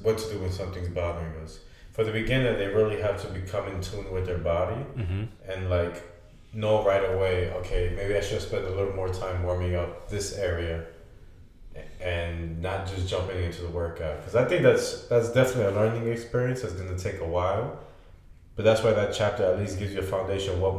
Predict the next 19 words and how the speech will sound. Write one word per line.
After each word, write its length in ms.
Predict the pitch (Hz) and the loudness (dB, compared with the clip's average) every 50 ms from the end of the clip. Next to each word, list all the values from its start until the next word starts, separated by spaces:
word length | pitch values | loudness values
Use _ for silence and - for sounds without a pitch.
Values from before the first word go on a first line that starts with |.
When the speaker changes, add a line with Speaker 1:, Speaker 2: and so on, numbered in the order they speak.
| - | -2
Speaker 1:
movements 360 | 101 95 - - 90 90 90 - | -4 -4 -6 -6 -6 -6 -6 -6
to 60 | 90 | -6
do 120 | 85 85 85 | -6 -6 -6
based 400 | 80 80 87 87 87 87 - - | -4 -2 -2 -2 -2 -4 -6 -8
on, 360 | 85 82 82 82 82 80 78 76 - - - - - - - - - - - - - - - - - - - - - - | -6 -4 -4 -4 -4 -6 -8 -10 -14 -18 -20 -20 -20 -20 -20 -20 -20 -20 -20 -20 -20 -20 -20 -20 -20 -20 -20 -14 -8 -4
like, 180 | - 85 82 | -4 -2 0
what's 180 | 95 101 92 - | 0 -2 -2 -2
going 220 | - 90 90 87 | -2 0 0 2
on 180 | 87 87 87 87 | 2 0 0 -2
with 80 | 82 82 | -4 -4
your 80 | 80 | -4
body. 300 | - - 80 82 - - | -2 0 0 2 2 0
Speaker 2:
Yeah. 40 | 82 80 - - - - - - - - - - - - - - - - - - - - | 0 -4 -6 -8 -10 -12 -10 -8 -8 -8 -8 -10 -12 -14 -14 -16 -16 -18 -18 -16 -8 -4
And, 220 | 120 120 113 - | -4 -4 -2 0
and 140 | 131 120 117 | 0 0 2
for 140 | - 123 113 | 2 2 2
some, 440 | - - 143 147 143 123 104 95 90 | 4 6 6 6 6 6 2 0 2
just 260 | 107 120 117 113 - | 4 4 4 6 6
that, 320 | 120 110 110 101 - - | 8 8 8 8 4 0